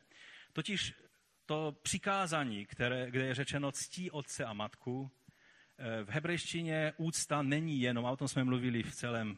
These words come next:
sérii Desatera, jenom připomenu, úcta není jenom, že máš ve vážnosti toho člověka v srdci. Znamená to praktickou pomoc a zabezpečení. Tehdy důchody neexistovaly.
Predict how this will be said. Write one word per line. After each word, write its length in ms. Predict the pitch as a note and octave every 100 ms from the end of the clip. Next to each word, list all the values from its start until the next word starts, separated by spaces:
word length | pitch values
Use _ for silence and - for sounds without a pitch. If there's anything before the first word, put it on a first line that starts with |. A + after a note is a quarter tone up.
| -
sérii 340 | A#2 - A#2+ A2+
Desatera, 600 | A2+ - B2 A#2 G#2+ A2+ - -
jenom 180 | A#2 A2+
připomenu, 640 | - D#3+ C#3+ A2 G#2 A#2 A2+ - - -
úcta 420 | F3+ G3 - D3+
není 280 | D3 F3+ D3+
jenom, 380 | C3 C3 B2+ B2 - - -
že 200 | A#2 A#2+
máš 320 | A#2 A#2 A#2
ve 120 | G#2+
vážnosti 680 | G2 F#2 G2 G#2+ G2 - G#2+
toho 200 | G2 G2+
člověka 360 | - G2 -
v 60 | -
srdci. 360 | - - - - - - -
Znamená 280 | B2+ C3+ C3
to 120 | B2+
praktickou 1080 | - G#2 C#3+ - D#3 - - B2 B2 B2+ B2+ _ _ _
pomoc 380 | - G#2 G#2 -
a 60 | G2+
zabezpečení. 760 | G2 F#2 - G2+ - F2+ E2 - _ - -
Tehdy 240 | C#3+ D3+
důchody 360 | C3+ D3+ D#3+ C#3+
neexistovaly. 720 | D3+ C#3+ A2 - F#2+ F#2